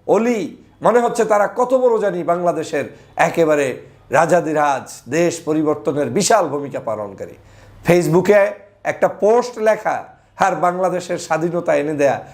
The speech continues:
এক জিনিস না। Facebook-এ আমি একটা ভিডিও কিংবা রিল দেয়া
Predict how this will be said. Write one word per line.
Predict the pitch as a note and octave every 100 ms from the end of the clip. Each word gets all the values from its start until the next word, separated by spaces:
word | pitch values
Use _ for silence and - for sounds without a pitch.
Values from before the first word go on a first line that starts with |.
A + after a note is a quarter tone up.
| - -
এক | C3 C3
জিনিস | D3 D#3 D3
না। | C#3+ F3 G#3 - D#3 - - - - -
Facebook-এ | F#3+ G3 F3+ F#3+
আমি | G#3+ G#3
একটা | G#3+ G#3+
ভিডিও | G3+ F#3 G3+ A3+
কিংবা | A3+ A3 G#3+
রিল | G3+ B3 C4
দেয়া | A#3+ G#3 C3